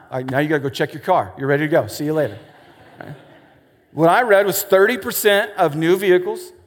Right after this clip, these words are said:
no longer have a jack, spare tire.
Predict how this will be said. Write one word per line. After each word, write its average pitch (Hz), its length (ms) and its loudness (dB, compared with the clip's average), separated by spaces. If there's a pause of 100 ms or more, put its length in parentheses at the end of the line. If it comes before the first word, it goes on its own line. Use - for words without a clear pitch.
(120)
no 151 280 2
longer 190 440 0
have 165 140 0
a 160 40 -16
jack, 143 400 0 (1120)
spare 143 340 -2
tire. 135 800 -4